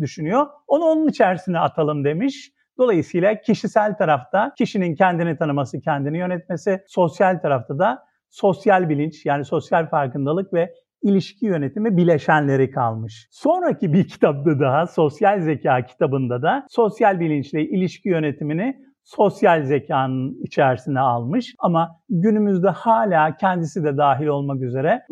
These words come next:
duygusal zeka dendiğinde sadece kişinin kendini tanıması ve yönetmesi değil,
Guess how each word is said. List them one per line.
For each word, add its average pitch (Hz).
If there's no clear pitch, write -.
duygusal 185
zeka 147
dendiğinde 160
sadece 160
kişinin 185
kendini 151
tanıması 151
ve 143
yönetmesi 147
değil, 214